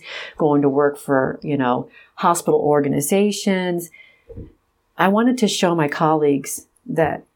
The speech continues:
they could actually be happily a doctor again, and they didn't have to give it up.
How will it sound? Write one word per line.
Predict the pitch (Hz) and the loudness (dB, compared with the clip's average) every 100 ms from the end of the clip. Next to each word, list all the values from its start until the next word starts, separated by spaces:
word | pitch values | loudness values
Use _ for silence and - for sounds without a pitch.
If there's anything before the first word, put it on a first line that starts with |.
| _ _ _ | _ _ _
they | 165 156 170 156 | -8 -2 0 0
could | 156 170 160 147 | 0 2 2 0
actually | 147 131 - 139 143 147 | -2 -4 -4 -6 -4 -6
be | 143 147 143 143 143 _ _ _ - - _ _ _ _ _ | -2 -2 -2 -4 -8 _ _ _ -20 -20 _ _ _ _ _
happily | - 175 170 170 160 156 143 143 139 _ _ _ _ | -2 2 2 2 2 2 0 -2 -8 _ _ _ _
a | - 143 | -4 0
doctor | 139 135 131 - 143 - | 2 0 0 -6 -6 -6
again, | - 131 143 127 - - - _ - - _ - | -4 0 0 0 -4 -8 -14 _ -20 -20 _ -6
and | 156 151 | -2 0
they | 151 | 2
didn't | 170 165 143 | 2 0 -2
have | 139 170 160 - | -2 -2 -2 -6
to | |
give | 143 139 | -6 -4
it | 147 | -4
up. | 139 226 | -4 -6